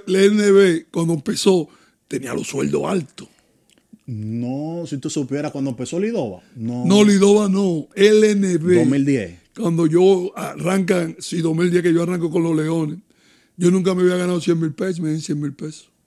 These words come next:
Speaker 2: ¿Mensual se lo daba?
Speaker 1: No, no, no, ahí empezó por el torneo.
Speaker 2: Ah, pero el torneo ¿cuánto? Eran dos meses y pico.
Speaker 1: Pero después cuando entramos, li-, cuando cua-, pasamos a los Titanes, que lo, lo cogió el Licey.
Speaker 2: Sí, buena época esa.
Speaker 1: Buena época.
Speaker 2: Muy
Speaker 1: Yo,
Speaker 2: buena.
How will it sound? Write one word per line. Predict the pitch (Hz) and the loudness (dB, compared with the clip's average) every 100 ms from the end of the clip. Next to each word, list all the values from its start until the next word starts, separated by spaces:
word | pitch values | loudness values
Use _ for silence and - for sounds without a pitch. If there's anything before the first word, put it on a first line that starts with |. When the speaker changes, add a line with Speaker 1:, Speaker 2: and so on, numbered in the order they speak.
| - | -10
Speaker 2:
¿Mensual | 110 107 135 113 | -8 -6 -8 -8
se | 92 | -8
lo | 104 | -10
daba? | 104 80 | -10 -8
Speaker 1:
No, | - 175 202 202 | -2 2 2 2
no, | 214 | 0
no, | 208 170 143 | -2 -6 -8
ahí | 185 156 180 | -6 0 0
empezó | 185 185 180 | 0 -2 -2
por | 175 | -2
el | 160 | -4
torneo. | 156 151 160 143 98 | -4 -6 -6 -8 -12
Speaker 2:
Ah, | 95 90 87 85 85 104 | -16 -14 -12 -12 -12 -8
pero | 156 | -6
el | 120 | -6
torneo | 113 104 117 | -8 -8 -10
¿cuánto? | 107 120 110 | -10 -10 -10
Eran | 98 98 101 | -10 -10 -8
dos | 98 | -8
meses | 98 - | -10 -10
y | 95 | -12
pico. | 160 - | -14 -4
Speaker 1:
Pero | 180 175 | -2 0
después | 165 147 180 | -2 -4 -4
cuando | 196 208 | 0 0
entramos, | 196 196 202 202 190 | 0 -2 0 0 0
li-, | 180 | -2
cuando | - 170 160 151 - | -4 -4 -2 -6 -6
cua-, | 160 - | -6 -4
pasamos | 175 - 190 226 | -8 0 2 4
a | |
los | 214 185 | 2 0
Titanes, | 156 196 160 - - _ _ _ | -4 -6 -8 -12 -18 _ _ _
que | 175 | -2
lo, | 175 147 160 | -2 -2 -4
lo | 165 170 | -4 -4
cogió | 165 165 | -2 2
el | 190 202 | 4 2
Licey. | 175 - 120 104 - _ _ _ - | 0 -6 -12 -12 -18 _ _ _ -20
Speaker 2:
Sí, | - 90 92 _ _ _ | -20 -20 -20 _ _ _
buena | 101 117 104 | -12 -10 -10
época | 98 87 87 87 | -12 -14 -16 -18
esa. | - 82 _ _ | -18 -20 _ _
Speaker 1:
Buena | - - - - 110 | -16 -14 -14 -10 -8
época. | - 269 - - - - - | -8 -8 -10 -12 -16 -20 -18
Speaker 2:
Muy | 95 95 | -12 -10
Speaker 1:
Yo, | 90 | -6
Speaker 2:
buena. | 92 87 | -8 -8